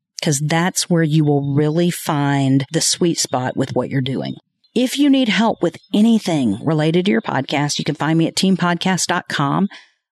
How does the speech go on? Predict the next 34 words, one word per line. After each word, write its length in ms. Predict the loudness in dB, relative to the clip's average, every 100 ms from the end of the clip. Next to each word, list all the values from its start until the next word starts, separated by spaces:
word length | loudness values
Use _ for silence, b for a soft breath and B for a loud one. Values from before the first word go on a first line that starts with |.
| 0
If 320 | 0 0 2
you 160 | 4
need 440 | 6 6 4 2 0 -6 _ _
somebody 400 | 0 2 4 2
to 100 | 2
deep 240 | 2 0
dive 320 | 2 2 2 2
into 220 | 0 0
sort 260 | 0 2
of 160 | 0 0
looking 420 | 0 0 2 2
at 80 | 2
your 100 | 0
podcast 580 | 0 0 0 0 0 0
and 100 | 0
seeing 280 | 2 2 2
if 120 | 2
you're 240 | 0 -2 -6 _ _
optimized 880 | -6 -4 0 2 2 4 2 2 0
and 140 | 2
you're 340 | 2 2 -2 -2
all 420 | -2 2 2 2 -2 _ _
tuned 400 | 0 4 4 4
up 240 | 2 0
and 180 | 0 2
ready 300 | 2 2 2
to 100 | 0
really 360 | 0 0 0 -2
turn 400 | -4 -2 0 2
up 120 | 0
the 100 | 0
heat 340 | -2 0 2 2
on 180 | 0 2
monetization, 920 | 2 2 0 0 0 0 0 2 2